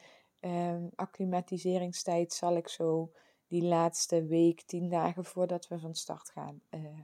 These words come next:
alle informatie delen. Ik zit nu ook in het transitieproces van mijn bedrijf overschrijven van Nederland naar Estland.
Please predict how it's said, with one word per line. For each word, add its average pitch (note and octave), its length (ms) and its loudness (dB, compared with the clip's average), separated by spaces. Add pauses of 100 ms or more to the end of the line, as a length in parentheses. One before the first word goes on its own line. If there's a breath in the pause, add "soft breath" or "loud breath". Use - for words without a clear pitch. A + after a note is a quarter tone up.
alle E3 200 -6
informatie D#3 640 -6
delen. D3+ 300 -4 (180 loud breath)
Ik F3 140 -8
zit G3+ 180 -2
nu F#3 160 2
ook F#3 140 0
in E3+ 140 -6
het D#3+ 340 -6
transitieproces E3+ 1200 -2
van D#3 400 -6
mijn D#3 280 -6
bedrijf F3 440 0
overschrijven E3+ 640 -4
van D#3+ 100 -6
Nederland D#3+ 400 -2
naar F3 180 -4
Estland. A#3 520 0